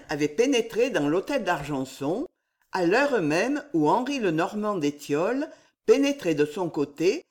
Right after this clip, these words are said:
dans le petit hôtel Régence de madame Poisson. L'hôtel du marquis était un véritable ministère. C'est là que se brassaient les solliciteurs qui se présentaient tous les jours au grand portail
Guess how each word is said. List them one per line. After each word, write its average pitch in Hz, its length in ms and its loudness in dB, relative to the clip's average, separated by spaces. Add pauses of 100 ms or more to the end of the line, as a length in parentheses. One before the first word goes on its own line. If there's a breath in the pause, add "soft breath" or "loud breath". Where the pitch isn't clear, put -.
(240)
dans 160 160 0
le 151 140 0
petit 277 360 0
hôtel 165 320 2
Régence 180 640 -2
de 165 140 -2
madame 147 440 -2
Poisson. 123 580 -8 (1300)
L'hôtel 277 460 4
du 220 140 0
marquis 190 480 0
était 180 340 2
un 143 140 0
véritable 254 680 -2
ministère. 147 880 0 (400)
C'est 285 240 -2
là 226 220 2
que 240 160 -2
se 214 140 -2
brassaient 214 500 0
les 202 120 2
solliciteurs 220 920 -2 (320 loud breath)
qui 196 100 -4
se 180 120 -2
présentaient 220 720 0
tous 294 160 -2
les 262 160 0
jours 185 320 -2
au 143 100 0
grand 196 260 0
portail 170 640 -2